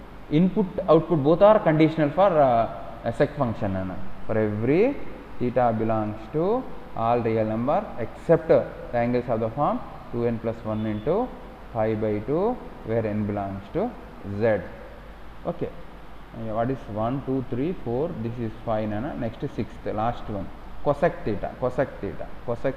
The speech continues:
theta output also same, minus infinity to minus one, comma, this is comma, minus one, union closed, closed one to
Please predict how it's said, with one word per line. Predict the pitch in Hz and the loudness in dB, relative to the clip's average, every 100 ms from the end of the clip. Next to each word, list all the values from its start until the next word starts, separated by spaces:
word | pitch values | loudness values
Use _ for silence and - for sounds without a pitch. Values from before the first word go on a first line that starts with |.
| - | -2
theta | 127 127 156 233 - - - - | -2 0 0 0 -4 -8 -4 2
output | 135 - 143 139 | 2 2 0 4
also | 123 117 139 269 - | 2 4 2 2 0
same, | - 143 135 104 | 4 8 8 4
minus | 101 120 127 123 - | 0 0 -2 -4 -4
infinity | 117 123 123 | -2 -2 -2
to | 120 110 | -2 -2
minus | 101 101 110 117 110 | -2 -2 -2 -2 -4
one, | 123 147 202 254 - - - - - - - - - | -2 0 0 -4 -8 -10 -8 -10 -10 -12 -12 -12 -8
comma, | 104 104 95 | -4 -2 -2
this | 95 98 | -4 -6
is | - - | -8 -4
comma, | 107 101 98 - | -2 -2 -4 -6
minus | 101 101 107 110 - | -6 -2 -2 -4 -2
one, | 135 175 262 - - - - - - 104 104 113 | 0 0 0 -6 -10 -12 -14 -14 -8 -4 -2 2
union | 123 147 156 170 240 277 - - - - | 4 4 4 2 0 -2 -6 -10 -8 0
closed, | 127 139 151 196 262 - - - - - - - - - - - - | 4 6 4 2 0 -4 -12 -12 -10 -10 -10 -10 -12 -12 -12 -12 -6
closed | 127 127 135 165 | 2 4 4 2
one | 156 117 113 | 0 0 0
to | 214 | 0